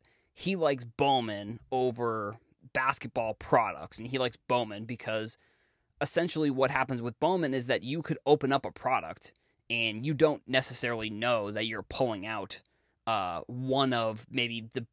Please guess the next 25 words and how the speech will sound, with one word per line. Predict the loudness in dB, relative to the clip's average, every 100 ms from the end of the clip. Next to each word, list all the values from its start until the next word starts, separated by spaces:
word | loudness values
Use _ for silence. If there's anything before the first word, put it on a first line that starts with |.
| _
one | -6 2 4
of | 4 2
a |
player | -2 4 6 8 6
that | 4 0
could | 2 4 4
be, | 4 -2 -2 -10 -2
could | 2 2 0
turn | -2 2
into | 2 2 0 -2 -4 -8 -18 _ _
a | -6
superstar | 0 0 0 -2 0 0 -2
or |
some | -2 -4
sort | -2 -4
of | -2
star | -2 2 4 2
in | -2 -6
the, | -12 -6
in | -4 2
baseball. | 2 2 -4 -12 -14 _ -20 -20 -6
And | -2 0 -2 -4
he | 0 4
actually | 4 2 -2
had, | 0